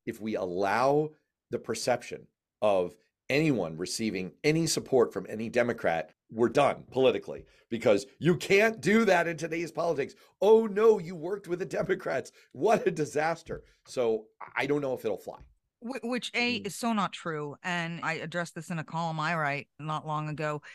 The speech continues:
Speaker 2: with the whole ousting of McCarthy because he worked with Democrats. Therefore, the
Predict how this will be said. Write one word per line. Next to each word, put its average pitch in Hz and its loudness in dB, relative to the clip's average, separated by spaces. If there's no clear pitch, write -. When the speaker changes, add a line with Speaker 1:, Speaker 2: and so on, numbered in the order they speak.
Speaker 2:
with 190 -2
the 175 -2
whole 180 0
ousting 175 -2
of 151 -4
McCarthy 156 -2
because 147 -8
he 160 -8
worked 151 -8
with 131 -10
Democrats. 151 -4
Therefore, 151 -6
the 135 -10